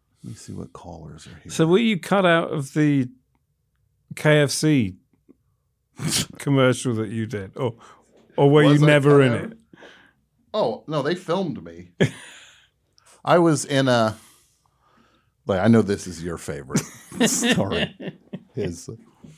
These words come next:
Speaker 1: uh, and I've, I think I've told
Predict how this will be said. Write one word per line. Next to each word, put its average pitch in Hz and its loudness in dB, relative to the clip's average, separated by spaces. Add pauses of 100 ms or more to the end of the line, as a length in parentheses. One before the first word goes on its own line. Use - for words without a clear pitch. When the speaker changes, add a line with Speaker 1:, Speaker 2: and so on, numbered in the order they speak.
(1160)
Speaker 1:
uh, 92 2 (1600)
and 107 2
I've, 113 0
I 127 -2
think 139 2
I've 101 0
told 90 -2